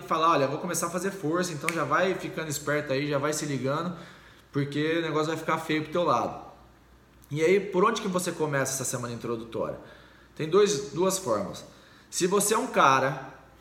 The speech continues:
que tem um lastro de treino absurdo de treino de força, sempre treinou força a sua vida inteira, é um caminho que eu não vou falar desse, de, dessa galera, porque essa galera,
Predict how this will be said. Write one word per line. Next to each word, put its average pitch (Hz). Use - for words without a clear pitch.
que 143
tem 156
um 156
lastro 151
de 143
treino 147
absurdo 165
de 151
treino 147
de 135
força, 123
sempre 160
treinou 139
força 139
a 131
sua 135
vida 143
inteira, 139
é 139
um 143
caminho 143
que 135
eu 135
não 147
vou 147
falar 139
desse, 120
de, 113
dessa -
galera, 110
porque 113
essa 127
galera, 123